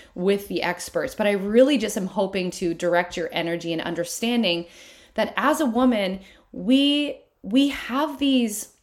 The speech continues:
ebbs and flows that come within our energy, um, body and the way that we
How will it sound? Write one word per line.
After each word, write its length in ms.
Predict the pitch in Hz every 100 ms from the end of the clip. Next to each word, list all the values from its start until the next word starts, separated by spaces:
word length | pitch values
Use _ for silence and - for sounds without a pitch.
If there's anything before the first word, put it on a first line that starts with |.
| _ _ _ _ - _ -
ebbs 280 | 214 196 226
and 180 | 226
flows 440 | - 208 202 185 170
that 160 | 175
come 240 | - 202 190
within 300 | 180 196 190
our 260 | 175 175 -
energy, 720 | 185 190 190 190 180 170 165 - - - _ -
um, 240 | 180 170
body 600 | 160 170 180 165 - - -
and 300 | 208 190 185
the 80 | 180
way 380 | 165 196 202 190
that 300 | 185 175 175
we 540 | 180 180 170 170